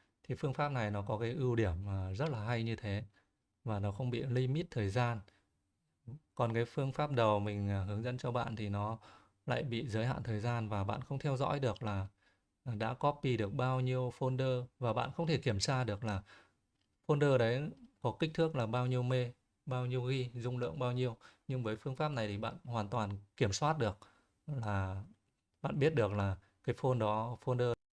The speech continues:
bao nhiêu, bạn đã copy về bao nhiêu ghi. Ví dụ bây giờ nha, mình lại tạm dừng tiếp để mình kiểm tra này. Đấy, bây giờ mình kiểm tra tiếp nhé. Thì, à, chỗ này nó không phải là một phẩy tám ghi nữa mà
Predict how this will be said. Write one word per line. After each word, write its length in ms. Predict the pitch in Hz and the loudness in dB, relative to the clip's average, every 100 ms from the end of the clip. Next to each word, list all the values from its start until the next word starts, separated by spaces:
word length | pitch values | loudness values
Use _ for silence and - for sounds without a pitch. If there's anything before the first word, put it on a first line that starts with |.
| _ _ _ _ _ _ - | _ _ _ _ _ _ -4
bao 80 | 120 | -2
nhiêu, 100 | 120 | 0
bạn 160 | 120 - | -2 -2
đã 120 | 131 | -4
copy 420 | - 139 - 123 | 0 0 2 2
về 180 | 110 101 | 2 0
bao 160 | 110 117 | 0 -2
nhiêu 140 | 113 | -2
ghi. 220 | 117 110 - - - _ | -2 -4 -8 -20 -20 _
Ví 120 | 123 120 | -4 -2
dụ 160 | 123 | 0
bây 160 | 127 117 | 0 -2
giờ 120 | 110 | -2
nha, 180 | 110 120 | -2 -2
mình 240 | 113 107 | -4 -4
lại 160 | 107 - | -6 -6
tạm 200 | - 120 | -6 -4
dừng 180 | 110 101 | -2 -2
tiếp 140 | 120 127 | -2 -2
để 140 | 113 101 | -2 -2
mình 160 | 101 | -2
kiểm 180 | 101 87 | -2 -4
tra 300 | - 110 104 | -2 -2 -2
này. 120 | 90 - _ _ _ _ _ _ _ _ _ _ _ _ _ _ _ _ _ - | -6 -8 _ _ _ _ _ _ _ _ _ _ _ _ _ _ _ _ _ -6
Đấy, 180 | 98 131 | -4 -2
bây 140 | 113 | -2
giờ 100 | 110 | -2
mình 160 | 101 95 | -2 -4
kiểm 180 | 98 87 | -4 -2
tra 220 | 117 107 | -2 -2
tiếp 160 | 123 | -2
nhé. 180 | 123 117 - _ _ _ _ _ | -2 -4 -6 _ _ _ _ _
Thì, 300 | - 107 98 | -8 -2 0
à, 180 | 95 92 87 _ _ _ - | 0 -4 -8 _ _ _ -8
chỗ 180 | 131 | -4
này 180 | 139 117 | 0 0
nó 120 | 107 | 0
không 160 | 107 123 | -2 -2
phải 280 | 123 98 92 | 0 0 0
là 120 | 98 | -2
một 180 | 98 92 | -2 -4
phẩy 160 | 101 | -4
tám 260 | 92 95 113 | -4 -2 -2
ghi 160 | 123 113 | -2 -2
nữa 140 | 117 | -4
mà 220 | 110 95 | -4 -4